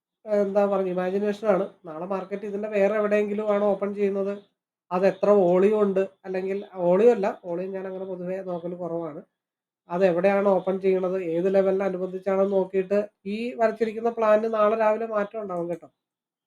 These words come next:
അത് വേറെ കാര്യം. അപ്പോ ചിലപ്പോ ഇതിൻ്റെ ഔ-, വേറെ രീതിയിൽ ഞാൻ പ്ലാൻ ചെയ്താലും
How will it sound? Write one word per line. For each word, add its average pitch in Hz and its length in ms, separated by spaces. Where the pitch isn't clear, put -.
അത് 151 180
വേറെ 185 260
കാര്യം. 180 260
അപ്പോ 170 220
ചിലപ്പോ 185 300
ഇതിൻ്റെ 240 300
ഔ-, 240 180
വേറെ 202 260
രീതിയിൽ 269 280
ഞാൻ 262 160
പ്ലാൻ 247 320
ചെയ്താലും 254 500